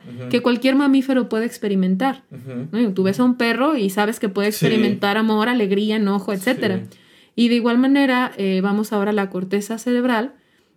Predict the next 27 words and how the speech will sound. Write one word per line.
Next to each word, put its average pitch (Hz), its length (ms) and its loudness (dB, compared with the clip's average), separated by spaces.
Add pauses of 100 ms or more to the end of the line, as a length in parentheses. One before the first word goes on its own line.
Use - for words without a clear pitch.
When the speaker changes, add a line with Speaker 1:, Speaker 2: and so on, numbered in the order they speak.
(100)
Speaker 2:
y 208 220 2
es 208 280 -2
como 226 300 0
todo 233 200 0
lo 254 120 2
más 220 220 -2
elaborado 214 500 0
y 226 100 0
ahí 202 160 0
es 214 100 0
donde 254 220 2
está 220 440 -4 (400)
todo 339 360 2
lo 214 200 0
ra-, 196 140 0
el 196 160 -2
racionami-, 196 520 -2
el 190 220 0
raciocinio, 202 480 0
el 277 80 -2
raci-, 226 220 -6
el 180 200 -4
razonamiento, 202 640 0
Speaker 1:
Ujú. 220 100 -4
Speaker 2:
pero 208 280 0
también 208 420 0
está 247 540 -4